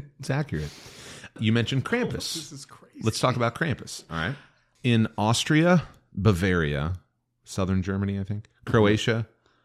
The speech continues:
Speaker 1: Czech Republic, Hungary, Italy, Slovakia, and Slovenia, there is
Speaker 3: Luca.
Speaker 1: What?
Speaker 3: Luca's from Slovenia.
Speaker 1: There is a beast-like demon creature
Speaker 2: Mm-hmm.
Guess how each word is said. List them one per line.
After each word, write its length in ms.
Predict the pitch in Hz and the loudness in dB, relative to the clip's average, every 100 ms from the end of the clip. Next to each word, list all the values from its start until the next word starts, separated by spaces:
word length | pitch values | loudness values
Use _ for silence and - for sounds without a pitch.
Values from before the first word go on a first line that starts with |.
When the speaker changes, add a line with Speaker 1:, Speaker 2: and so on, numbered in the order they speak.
| _ _ | _ _
Speaker 1:
Czech 240 | - 117 110 | -2 0 0
Republic, 460 | 110 82 76 73 - | 0 -2 -2 -4 -4
Hungary, 500 | - 110 101 101 101 - 92 _ | 0 2 2 0 -2 -6 -10 _
Italy, 380 | - 107 110 110 | 2 4 4 0
Slovakia, 680 | 95 - 101 87 85 - 87 | -2 -2 0 2 0 0 -2
and 100 | 78 | -2
Slovenia, 800 | 82 - 87 76 87 90 78 - - - - - - - _ - | -4 -4 -4 -4 -2 0 -2 -4 -12 -18 -20 -20 -20 -20 _ -8
there 300 | 92 110 110 | 0 2 2
is 340 | 117 101 92 | 2 2 2
Speaker 3:
Luca. 160 | 92 85 _ _ _ | -4 -8 _ _ _
Speaker 1:
What? 200 | - 101 127 _ _ - | -6 -4 -4 _ _ -16
Speaker 3:
Luca's 380 | 98 98 95 82 | -8 -8 -8 -12
from 160 | 90 82 | -12 -10
Slovenia. 540 | - 85 85 85 82 80 _ - | -10 -10 -12 -10 -12 -16 _ 0
Speaker 1:
There 200 | 107 120 | 2 4
is 180 | 117 85 | 4 2
a 200 | 98 95 | 0 0
beast-like 1080 | 78 71 113 139 - 123 120 110 - 78 71 | -2 0 2 2 -2 -4 -2 -2 -4 -8 0
demon 560 | 101 110 92 90 78 - _ _ - | 2 4 2 2 -2 -6 _ _ -16
creature 600 | - 90 78 - 80 120 _ _ _ _ | -6 -6 -6 -4 -4 -6 _ _ _ _
Speaker 2:
Mm-hmm. 340 | 131 107 110 | -14 -14 -14